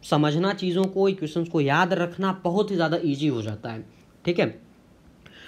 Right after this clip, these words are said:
और ये अपना एक most important formula है, displacement in nth second। इसका जो फॉर्मूला है वो होता है S N is equal to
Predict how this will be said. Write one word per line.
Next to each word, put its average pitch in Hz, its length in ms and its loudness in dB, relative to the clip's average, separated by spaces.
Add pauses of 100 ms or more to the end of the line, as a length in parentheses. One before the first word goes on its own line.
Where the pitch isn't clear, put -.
(140)
और 185 120 6
ये 220 140 6
अपना 240 240 4
एक 214 160 2
most 202 260 2
important 190 560 2
formula 165 340 4
है, 196 120 -4
displacement 156 540 0
in 165 220 2
nth 180 320 4
second। 170 300 0
इसका 160 240 0
जो 170 120 2
फॉर्मूला 151 440 2
है 160 80 2
वो 156 100 0
होता 156 180 0
है 147 180 -2
S 147 100 -2
N 180 160 4
is 160 120 0
equal 160 240 0
to 143 140 2